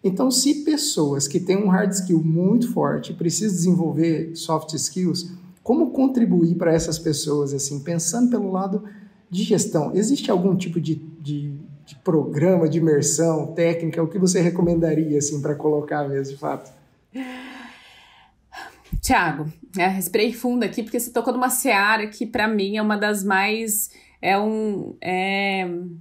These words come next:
Speaker 2: é uma, uma ferida em boa parte das empresas, tá? Eu fico me perguntando muito, e levo isso pra reflexão, é, quando que termina treinamento ou desenvolvimento de liderança?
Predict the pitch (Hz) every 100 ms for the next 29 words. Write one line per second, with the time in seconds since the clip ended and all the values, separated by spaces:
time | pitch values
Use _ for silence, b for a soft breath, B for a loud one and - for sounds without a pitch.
0 | - _ - - - - - _ - 233
1 | - - 254 226 247 269 233 277 - 240
2 | 247 247 247 277 185 165 160 156 170 175
3 | 220 _ B B B 196 - 190 - 247
4 | - 269 254 240 208 240 247 226 226 226
5 | 233 247 233 240 247 269 220 196 170 156
6 | 165 - - 196 190 196 202 220 233 214
7 | - 208 208 208 202 202 - 175 147 160
8 | - b b b - 185 180 180 453 523
9 | - - 339 247 208 185 170 170 - -
10 | - 214 196 196 185 190 208 190 185 185
11 | 180 185 175 175 170 175 175 147 - -